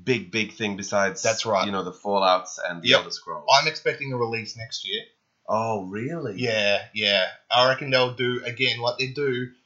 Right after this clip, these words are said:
Speaker 2: when they wheel out Todd Howard, he does a big spiel on everything and then drops the, you know, release date. So we'll see maybe a little tease just before E three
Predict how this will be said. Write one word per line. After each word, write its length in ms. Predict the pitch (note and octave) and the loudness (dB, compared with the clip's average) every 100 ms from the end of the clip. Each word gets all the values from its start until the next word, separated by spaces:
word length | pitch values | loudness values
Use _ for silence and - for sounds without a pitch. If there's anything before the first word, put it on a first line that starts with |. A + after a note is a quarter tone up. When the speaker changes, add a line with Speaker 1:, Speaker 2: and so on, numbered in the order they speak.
| _ _ - | _ _ -8
Speaker 2:
when 160 | A#2+ | 0
they 240 | A#2 A2+ - A2+ | 2 2 0 -6
wheel 200 | B2 C3 | 2 4
out 180 | C3 | 4
Todd 180 | - B2 | 2 -2
Howard, 400 | B2 B2+ G#2 G2+ | 2 2 2 0
he 120 | G2+ G2+ | -2 -6
does 180 | G#2+ | -6
a 80 | G#2+ _ | -12 _
big 180 | B2 A2+ | -6 -4
spiel 400 | - A#2 A#2 A2 | -4 -4 -2 -2
on 140 | G#2+ | -2
everything 580 | A2 G#2 - A2 G#2+ G#2+ _ - | -2 -4 -6 -4 -4 -8 _ -16
and 100 | G2+ | -10
then 120 | G2+ | -10
drops 340 | G2 A2+ - - | -4 -4 -4 -6
the, 460 | G#2+ G2+ G2+ G2 F#2 | -2 0 0 -2 -6
you 80 | G2+ | -8
know, 80 | |
release 400 | G2 G2 G2+ G#2 | -6 -4 -4 -4
date. 240 | - G#2 G2 | -4 -4 -4
So 160 | A#2+ | -6
we'll 100 | A2 G#2+ | -6 -6
see 440 | - C3 B2 B2 _ _ _ | -4 -2 -4 -8 _ _ _
maybe 240 | D3 D#3 D#3 | 2 4 2
a 40 | |
little 200 | D#3 D3 | 2 -2
tease 400 | C3 - D3+ D3 | -2 0 0 0
just 300 | - D3+ - | -4 -2 -4
before 340 | D3+ C#3 D3+ C3 | -10 -6 -2 -2
E 120 | C3+ | -2
three 400 | C3+ D#3 D3+ D#3 | -6 -4 -4 -4